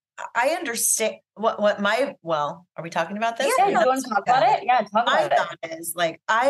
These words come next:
Speaker 1: appreciate that you guys are having the conversation and asking all the questions that nobody is asking. And also you're doing it from a place of, like, support and inclusivity
Speaker 2: Mm-hmm.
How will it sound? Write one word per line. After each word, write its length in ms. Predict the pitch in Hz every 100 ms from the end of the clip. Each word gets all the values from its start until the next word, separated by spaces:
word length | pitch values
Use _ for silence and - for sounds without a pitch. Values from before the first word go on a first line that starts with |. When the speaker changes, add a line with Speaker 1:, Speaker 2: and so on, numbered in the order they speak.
| 294
Speaker 1:
appreciate 800 | 285 - 208 196 190 175 170 170
that 140 | 185
you 120 | 185 185
guys 280 | 180 180
are 80 | 175
having 360 | 165 190 202 208
the 80 | 190
conversation 1080 | - 180 175 - 170 165 - 156 156 156 156 _ _ _ _ _ 185
and 120 | 180
asking 520 | - 175 190 - 202
all 100 | 175
the 100 | 180
questions 680 | 180 170 180 - 170 160 156
that 160 | - 175
nobody 440 | 180 180 170 160
is 120 | 160
asking. 680 | 220 247 247 - 165 151 - -
And 360 | 233 220 202 196 196
also 680 | 196 202 196 175 160 160 165 - - _
you're 160 | 202 202
doing 320 | 180 247 285
it 100 | 196
from 100 | 185
a 40 | 175
place 320 | - 165 175
of, 80 | 156
like, 220 | 143 -
support 760 | - 175 - - 175 160 156 -
and 160 | 180 175
inclusivity 1000 | 170 165 180 165 - 165 156 - 170 156
Speaker 2:
Mm-hmm. 240 | 190 180